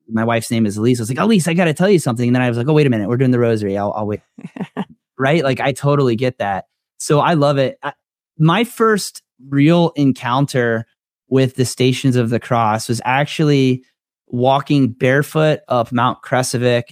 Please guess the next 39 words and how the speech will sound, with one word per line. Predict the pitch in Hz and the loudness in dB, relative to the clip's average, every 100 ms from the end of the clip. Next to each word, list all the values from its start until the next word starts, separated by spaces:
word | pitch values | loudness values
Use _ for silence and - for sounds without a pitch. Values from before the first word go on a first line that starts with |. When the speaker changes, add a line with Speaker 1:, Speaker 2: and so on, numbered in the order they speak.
| _ | _
Speaker 1:
in | 117 117 110 | -4 -2 0
Bosnia-Herzegovina, | 104 117 123 131 123 117 110 107 107 104 113 113 98 85 113 _ _ _ - | 2 2 2 0 0 -2 -4 -4 -4 -4 -2 0 0 -4 -10 _ _ _ -4
which | 117 135 | 0 2
was | 120 110 - _ | 0 -2 -10 _
incredibly | - 117 147 147 127 117 | -6 -2 2 2 2 0
beautiful. | 110 113 107 - 101 98 - | 0 0 -2 -2 -4 -4 -6
Speaker 2:
Wow. | 202 180 170 - | -2 -2 -2 -4
Speaker 1:
And | 135 123 - | -2 -2 -2
you | 135 139 135 | 2 4 4
do | 131 175 | 4 2
it | 117 | 2
barefoot | 147 151 147 143 131 - | 2 2 2 0 0 -4
'cause | 135 123 | -2 0
it's, | 117 | 0
like, | 123 113 110 _ _ _ | 0 0 -4 _ _ _
part | 131 123 | 0 0
of | 117 | 0
the | 113 | -4
suffering, | - 123 - 123 117 | -2 -2 0 -2 0
I | 113 | 0
guess, | 110 113 110 | 0 0 0
sacrificial | 117 117 120 120 120 | -2 -2 -2 -2 -2
suffering. | 113 117 113 123 113 113 113 - _ _ _ _ | -2 -2 -2 0 0 0 -2 -8 _ _ _ _
And | 123 123 123 | 0 2 4
there's | 147 | 4
been | 185 147 | 4 2
all | 127 | 2
sorts | 123 135 123 | 2 0 0
of | 113 | 0
really | 117 | 2
neat | 117 117 - | 2 0 -2
things | 120 120 113 | -2 0 0
that | 117 107 | 2 2
I've, | 113 - | 0 -2
like, | 110 110 | -4 0
all | 120 | 0
sorts | 120 127 113 | 0 -2 -2
of | |
beautiful | 107 123 135 123 117 - | 0 0 2 0 0 -4